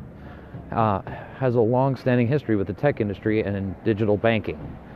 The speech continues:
And so they're talking about now the very strong likelihood that a digital currency will be adopted.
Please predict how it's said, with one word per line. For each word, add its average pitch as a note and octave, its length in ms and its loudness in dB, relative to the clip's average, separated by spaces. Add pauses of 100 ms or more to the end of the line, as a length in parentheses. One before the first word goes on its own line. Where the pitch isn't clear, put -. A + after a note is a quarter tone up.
(460)
And A2+ 300 4
so C#3 480 6 (440)
they're A#2+ 120 4
talking D3+ 360 2
about A#2 240 2
now G#2+ 360 4 (600)
the A2 100 4
very A2+ 220 6
strong A#2 300 2
likelihood G2+ 560 4
that F#2+ 160 2
a G2 80 2
digital G2+ 340 2
currency A2+ 520 2
will F#2+ 160 2
be F2 140 0
adopted. G#2 480 0